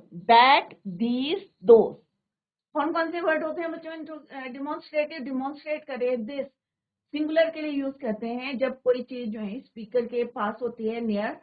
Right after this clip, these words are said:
that कहते हैं जब हमारी दूर होती है but singular होती है। This का plural होता है these, that का क्या होता है बच्चों?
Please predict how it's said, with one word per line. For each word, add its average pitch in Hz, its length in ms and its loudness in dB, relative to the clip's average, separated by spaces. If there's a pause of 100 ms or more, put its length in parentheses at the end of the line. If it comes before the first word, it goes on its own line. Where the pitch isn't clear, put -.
(420)
that 226 380 4
कहते 285 260 2
हैं 294 220 2
जब 262 180 2
हमारी 254 340 2
दूर 233 240 0
होती 262 220 2
है 262 60 0
but 226 200 0
singular 240 440 -2
होती 247 300 0
है। 294 160 2 (380)
This 269 300 0
का 330 120 4
plural 285 420 4
होता 277 220 4
है 262 80 6
these, 226 540 0
that 214 320 6
का 262 100 -2
क्या 254 180 0
होता 233 160 0
है 247 60 -2
बच्चों? 247 300 -2